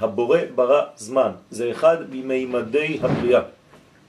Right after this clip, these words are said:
והוא גם קידש את הזמן ונתן לנו אפשרות, אנחנו, בני האדם, לקדש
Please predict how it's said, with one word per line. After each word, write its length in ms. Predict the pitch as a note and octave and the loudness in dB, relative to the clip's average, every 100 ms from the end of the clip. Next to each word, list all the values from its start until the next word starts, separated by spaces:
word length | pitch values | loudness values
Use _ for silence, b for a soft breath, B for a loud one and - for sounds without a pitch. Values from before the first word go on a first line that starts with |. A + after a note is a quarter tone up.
| _ _ - - _ - - - - - | _ _ -20 -20 _ -20 -20 -20 -20 -6
והוא 260 | A2 E3 D#3+ | 0 0 2
גם 220 | E3 E3 | 0 -2
קידש 580 | - D#3 A#2+ F#3 E3 - | -10 -12 4 4 4 -2
את 140 | - | -2
הזמן 440 | A2 G#2 C3 E3+ F3+ | -6 -4 -4 -4 -4
ונתן 560 | D#3 D#3 - G3+ G#3+ | -2 -2 0 4 4
לנו 360 | G3 C#3 B2+ C3 - _ - | 4 0 -2 -8 -12 _ -4
אפשרות, 500 | C3+ - D#3+ A3 G#3 | -4 0 0 0 0
אנחנו, 420 | F3+ A#3+ - C#3 | 0 0 -4 -8
בני 220 | A2 F3 | -4 0
האדם, 480 | E3+ E3+ F3 A3+ G3 | 0 2 0 0 -2
לקדש 680 | E3+ - C#3 C#3 D3+ - - | -4 -2 0 0 -4 -8 -16